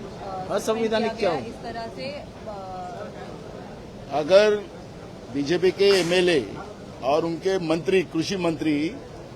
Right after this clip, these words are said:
Speaker 3: अगर मोदी किसानों का बाप है, इस तरह अगर कहते हैं, तो मोदी किसानों का बाप नहीं हो सकता, मोदी इनका बाप हो सकता है। तो जिस तरह से अपमानित किसानों को किया जा रहा है,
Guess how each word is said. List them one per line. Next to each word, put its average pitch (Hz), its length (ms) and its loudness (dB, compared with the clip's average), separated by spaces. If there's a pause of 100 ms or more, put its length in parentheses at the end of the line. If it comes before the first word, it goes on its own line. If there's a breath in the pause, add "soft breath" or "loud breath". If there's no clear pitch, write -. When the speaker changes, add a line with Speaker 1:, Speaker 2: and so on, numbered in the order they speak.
(300)
Speaker 3:
अगर 160 220 0
मोदी 170 420 0
किसानों 190 440 2
का 196 160 8
बाप 165 380 6
है, 135 340 2 (880)
इस 139 180 -2
तरह 196 160 8
अगर 214 240 8
कहते 185 340 4
हैं, 147 400 4 (1600)
तो 170 80 -2
मोदी 160 400 0
किसानों 202 400 2
का 220 120 6
बाप 202 280 8
नहीं 226 120 4
हो 240 140 10
सकता, 220 460 10 (300)
मोदी 170 300 2
इनका 220 280 12
बाप 233 240 12
हो 226 100 12
सकता 220 340 6
है। 143 140 8 (1120)
तो 208 180 10
जिस 175 280 0
तरह 233 220 10
से 240 180 8
अपमानित 208 580 6
किसानों 214 400 6
को 214 100 6
किया 208 300 10
जा 180 220 10
रहा 160 140 6
है, 202 120 2